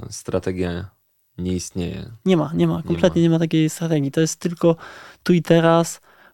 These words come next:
Speaker 2: wychwytujemy jakiś, jakiś talent się trafia.
Speaker 1: A szczególnie w takich właśnie dyscyplinach jak maraton, gdzie, gdzie w ogóle biegi
Speaker 2: Nie, to, to, to trzeba
Speaker 1: długodystansowe, to
Speaker 2: działać długoterminowo, to trzeba działać u podstaw, to trzeba, e, szerzej do tego podejść, tak? A tutaj, no, nas maratończyków jest tak mało wyczynowych,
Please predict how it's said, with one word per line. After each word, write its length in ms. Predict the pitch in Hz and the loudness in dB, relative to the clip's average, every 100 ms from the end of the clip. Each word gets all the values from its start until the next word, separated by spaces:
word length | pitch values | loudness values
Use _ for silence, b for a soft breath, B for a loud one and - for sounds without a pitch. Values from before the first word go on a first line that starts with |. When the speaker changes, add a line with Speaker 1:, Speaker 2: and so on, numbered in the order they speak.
| - | -4
Speaker 2:
wychwytujemy 560 | 165 160 151 160 160 | -2 -2 2 2 4
jakiś, 200 | 151 - 151 | 2 0 -2
jakiś 240 | 151 - - | -2 -2 2
talent 340 | 165 165 156 | 4 6 4
się 100 | 151 | 2
trafia. 380 | 156 156 - 160 | 2 0 4 4
Speaker 1:
A 40 | |
szczególnie 320 | 156 101 110 104 | 2 0 0 0
w 40 | |
takich 220 | 107 107 | -2 -2
właśnie 380 | 101 - 104 98 | -4 -4 -4 -4
dyscyplinach 540 | 95 180 185 123 104 | -6 -8 -6 -4 -2
jak 140 | 90 82 | -4 -2
maraton, 480 | 92 104 107 85 85 | 0 0 -2 -6 -8
gdzie, 160 | 82 | -8
gdzie 120 | 85 | -8
w 100 | 78 | -8
ogóle 180 | 90 98 | -4 -2
biegi 300 | 87 85 - | -2 -2 0
Speaker 2:
Nie, 120 | 202 | 0
to, 100 | 170 | 2
to, 160 | 170 185 | 2 0
to 140 | 185 | 2
trzeba 260 | 180 180 180 | 0 2 2
Speaker 1:
długodystansowe, 140 | 185 | 4
to 140 | 180 180 | 4 4
Speaker 2:
działać 480 | 180 175 170 165 170 | 6 6 4 4 2
długoterminowo, 920 | 170 170 170 165 160 170 170 160 160 | 2 2 4 6 6 6 4 2 0
to 100 | 156 | -2
trzeba 160 | - 147 | -2 -2
działać 320 | 151 151 143 | 2 2 0
u 40 | |
podstaw, 600 | - 160 - 160 160 151 | 0 0 2 2 2 0
to 160 | - - | -6 -8
trzeba, 440 | - 160 147 151 147 B B B - | 0 2 4 4 2 B B B -4
e, 540 | 170 185 185 175 175 | -2 0 0 0 0
szerzej 320 | - 160 151 | 4 6 6
do 80 | 147 | 4
tego 200 | 151 151 | 2 2
podejść, 460 | - 147 - 160 - | 2 0 0 -6 -4
tak? 280 | 156 147 | -2 -2
A 40 | 143 | -4
tutaj, 440 | - - 160 156 | -6 0 2 4
no, 260 | 156 160 160 | 2 0 0
nas 500 | 156 156 180 175 - | 0 0 2 2 2
maratończyków 720 | 165 170 165 151 180 170 165 | 0 2 0 2 0 0 -2
jest 140 | 156 | -4
tak 200 | - 156 | -4 0
mało 400 | 160 160 147 143 | 4 6 6 4
wyczynowych, 640 | 147 147 147 151 147 185 - | 2 2 2 2 2 0 -2